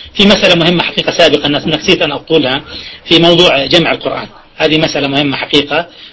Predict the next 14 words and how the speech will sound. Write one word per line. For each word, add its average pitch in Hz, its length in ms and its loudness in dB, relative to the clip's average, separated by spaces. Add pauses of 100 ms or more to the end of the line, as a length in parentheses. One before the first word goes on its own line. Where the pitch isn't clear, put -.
(100)
قلت 185 180 0
أن 170 160 2
السند 160 300 0
شيعي، 139 480 0 (520)
ونحن 180 200 2
نتكلم 165 400 2
عن 170 100 -2
إمامية 156 360 2
اثنا 139 200 -4
عشرية، 120 420 -2
لا 160 140 -2
نتكلم 139 340 -2
عن 131 80 -4
شيعة، 127 380 -2